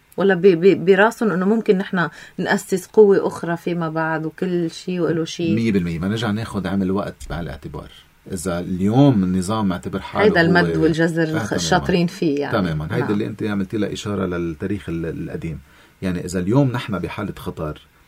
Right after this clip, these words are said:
Speaker 2: ما أنا هيدي الأوراق اللي عمل-، عمرتها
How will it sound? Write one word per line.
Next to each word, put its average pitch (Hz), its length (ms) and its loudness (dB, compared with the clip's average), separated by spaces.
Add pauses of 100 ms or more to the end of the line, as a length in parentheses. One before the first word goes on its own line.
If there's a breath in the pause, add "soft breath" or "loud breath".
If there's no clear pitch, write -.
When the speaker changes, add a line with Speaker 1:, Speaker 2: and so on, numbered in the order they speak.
(200 soft breath)
Speaker 2:
ما - 120 -6
أنا 123 160 0
هيدي 131 140 2
الأوراق 107 300 4
اللي 95 160 -2
عمل-، 104 400 -2
عمرتها 85 720 -6